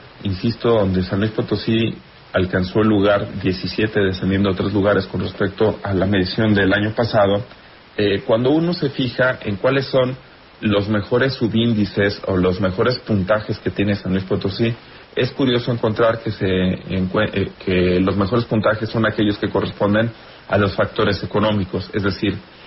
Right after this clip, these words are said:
al dinamismo que existe con respecto a las empresas, a las relaciones que éstas tienen, eh, el desarrollo industrial,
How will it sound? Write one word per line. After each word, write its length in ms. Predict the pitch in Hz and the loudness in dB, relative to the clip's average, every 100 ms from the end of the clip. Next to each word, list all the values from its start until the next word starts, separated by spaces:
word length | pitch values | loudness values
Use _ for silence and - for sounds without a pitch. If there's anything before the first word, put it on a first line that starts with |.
| - - | -10 -2
al 180 | 101 | 0
dinamismo 720 | 95 98 98 107 117 120 120 117 | 2 2 4 4 2 2 2 2
que 180 | 110 98 | 0 0
existe 540 | - - 110 - 107 | 0 -2 -2 0 -2
con 180 | - 95 | 0 -2
respecto 400 | 92 - 95 98 | -2 -2 -2 2
a 60 | 92 | 2
las 200 | 90 90 | 2 -2
empresas, 640 | 87 101 104 - 95 95 - - - - | -2 0 0 2 0 0 -10 -20 -12 -2
a 80 | |
las 180 | 95 92 | 0 0
relaciones 640 | 95 95 90 - 107 107 - | 2 0 0 0 0 0 -2
que 580 | 101 92 92 95 - | 0 2 2 0 0
éstas 380 | 101 - - 95 | -2 0 -2 -2
tienen, 460 | 104 101 98 101 98 - - - | -2 0 0 0 -4 -10 -20 -12
eh, 340 | - 85 85 - | -4 0 0 -2
el 680 | 95 90 90 95 95 92 95 | -2 2 2 2 2 0 0
desarrollo 560 | 101 95 98 107 110 113 | 0 2 2 2 2 2
industrial, 640 | 104 95 - 104 104 107 | 0 -2 -2 0 2 0